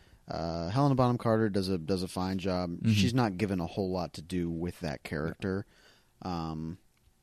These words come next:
Speaker 1: but, uh, she also does a fine job. Uh, but the scenes between the two of them are the best, and it's,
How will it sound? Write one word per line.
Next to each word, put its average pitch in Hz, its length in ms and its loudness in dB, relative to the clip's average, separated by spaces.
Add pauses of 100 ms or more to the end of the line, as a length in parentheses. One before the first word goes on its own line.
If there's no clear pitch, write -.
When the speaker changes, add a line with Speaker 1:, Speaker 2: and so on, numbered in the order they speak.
(720)
Speaker 1:
but, 90 200 -2
uh, 85 140 0
she 101 180 -2
also 90 200 -4
does 85 120 -4
a 82 60 -8
fine 82 300 -6
job. 78 480 -4
Uh, 82 920 -2 (220)
but 165 340 -6
the 156 60 -6
scenes 170 300 6
between 135 280 2
the 117 60 4
two 104 240 2
of 87 80 0
them 90 180 0
are 87 60 -4
the 87 80 -4
best, 80 480 -6
and 90 100 -4
it's, - 320 -8